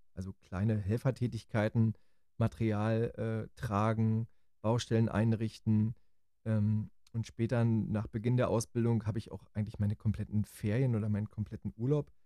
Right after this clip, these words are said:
äh, dort verbracht und, äh, dort mitgearbeitet. Und, ähm, ich hatte halt zum Beispiel nie, äh, Taschengeld bekommen oder, äh, irgendwas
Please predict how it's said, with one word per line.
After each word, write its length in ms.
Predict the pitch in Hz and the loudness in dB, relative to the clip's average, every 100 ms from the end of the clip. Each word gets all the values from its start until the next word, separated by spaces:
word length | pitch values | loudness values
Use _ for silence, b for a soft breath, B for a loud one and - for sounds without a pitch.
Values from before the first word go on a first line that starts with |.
| _ _ _ _ - | _ _ _ _ -8
äh, 220 | 123 120 | -4 -4
dort 300 | - 113 120 | -2 -2 -2
verbracht 640 | - 101 92 110 160 - - | -4 -4 -2 -2 -2 -6 -8
und, 320 | 113 120 - | -2 -2 -2
äh, 260 | 92 113 107 - | -4 -2 -2 -2
dort 200 | 104 - | -4 0
mitgearbeitet. 720 | 131 - 139 113 131 135 123 - - _ _ _ - | -2 -2 -2 0 0 -2 -4 -8 -20 _ _ _ -4
Und, 360 | 113 117 - - | 0 0 -4 -4
ähm, 400 | 117 117 117 95 - | -2 -2 -4 -6 -16
ich 140 | - | -10
hatte 100 | - | -4
halt 140 | 107 | -2
zum 140 | - 117 | 0 2
Beispiel 300 | 101 107 117 | 2 2 2
nie, 420 | 117 123 131 131 - - _ _ _ | 2 2 0 0 -6 -20 _ _ _
äh, 220 | 117 113 | -4 -4
Taschengeld 520 | - 101 127 160 143 | -2 -2 2 2 2
bekommen 540 | - 131 139 147 165 165 - - _ _ _ | -2 -2 0 2 0 -4 -14 -20 _ _ _
oder, 440 | - 110 110 110 - | -10 -6 -6 -8 -12
äh, 60 | 52 60 - _ _ _ _ _ _ _ | -20 -20 -20 _ _ _ _ _ _ _
irgendwas 260 | - 110 - | -4 -4 -4